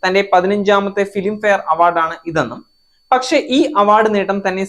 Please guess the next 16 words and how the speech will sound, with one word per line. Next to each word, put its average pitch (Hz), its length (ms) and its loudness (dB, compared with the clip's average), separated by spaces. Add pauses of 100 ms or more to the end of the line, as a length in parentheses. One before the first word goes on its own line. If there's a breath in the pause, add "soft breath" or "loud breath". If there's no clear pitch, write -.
(120)
സന്തോഷിപ്പിക്കുന്നില്ലെന്നും 220 1160 -2 (200)
മമ്മൂട്ടി 127 360 -4
പറഞ്ഞു. 110 260 -14 (840)
പുരസ്കാര 294 460 6
വേദിയിലും 262 520 0
വയനാട്ടിന്റെ 233 580 0 (140)
വേദനയാണ് 214 680 2
മനസ്സിലെന്നും 165 540 -6 (380)
ജീവനും 226 540 0 (160)
ഉപജീവനും 233 680 2
നഷ്ടപ്പെട്ടവർക്കൊപ്പമാണെന്നും 190 1300 0
മമ്മൂട്ടി 156 400 -4 (180)
വ്യക്തമാക്കി. 139 580 -6 (540)
ഒപ്പം 190 320 2
വയനാടിനെ 202 600 2
എല്ലാവരും 202 520 4